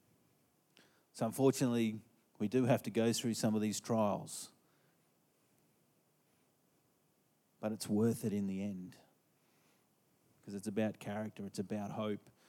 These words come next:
And when we have those, it makes it so much easier to talk to our friends and our neighbours who are going through similar difficulties. And we can speak, not out of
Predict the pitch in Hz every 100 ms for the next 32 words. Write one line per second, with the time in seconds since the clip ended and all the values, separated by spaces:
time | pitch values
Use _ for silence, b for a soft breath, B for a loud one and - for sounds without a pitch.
0 | b b 110 120 117 107 120 113 123 147
1 | - - - _ _ - 107 - 101 -
2 | - 120 113 107 - 113 113 107 95 98
3 | - _ b b b b _ - 107 120
4 | 107 110 104 - 117 107 101 104 101 101
5 | 110 104 98 90 - - - _ - 101
6 | 104 101 95 - 101 101 101 - 110 104
7 | 101 107 104 98 95 98 - - b b
8 | b b b b _ _ _ 107 110 104
9 | 101 - - - - 120 110 - - -
10 | b b b b b _ _ _ _ 113
11 | 107 101 98